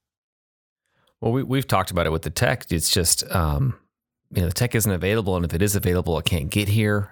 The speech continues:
Um, we're just, we're waiting, whether it's a, a vendor not able to manufacture it. Um, I had a, a long discussion with H P, um, the vendor we, or the, the manufacturer we get our Chromebooks from, and, you know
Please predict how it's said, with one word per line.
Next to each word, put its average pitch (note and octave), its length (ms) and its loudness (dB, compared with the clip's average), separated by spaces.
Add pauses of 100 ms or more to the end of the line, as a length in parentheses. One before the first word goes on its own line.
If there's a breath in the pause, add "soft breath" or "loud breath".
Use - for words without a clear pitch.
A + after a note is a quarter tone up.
Um, D#2 580 0
we're F#2+ 120 2
just, F#2 300 -2
we're F#2+ 120 0
waiting, F2 520 0
whether F2 280 2
it's F2 160 -4
a, - 640 -2
a E2+ 40 -8
vendor G2+ 260 0
not F#2 160 0
able F2 220 0
to - 120 -2
manufacture E2 760 0
it. F#2+ 260 -2
Um, E2 540 0
I E2+ 80 0
had E2 120 0
a, E2 100 0 (120)
a - 20 0
long E2+ 260 2
discussion E2+ 440 0
with D#2+ 120 -2
H E2 260 0
P, F#2+ 380 0 (380 loud breath)
um, D#2+ 380 2
the E2 100 0
vendor F2+ 280 2
we, E2 300 0
or F2 80 2
the, E2 200 0
the F2 120 -2
manufacturer F#2 600 0
we F2+ 80 0
get E2+ 120 0
our D#2+ 140 2
Chromebooks F3 460 0
from, D#2+ 280 2
and, D#2 140 0 (560 loud breath)
you C#3+ 100 -4
know F#2 320 0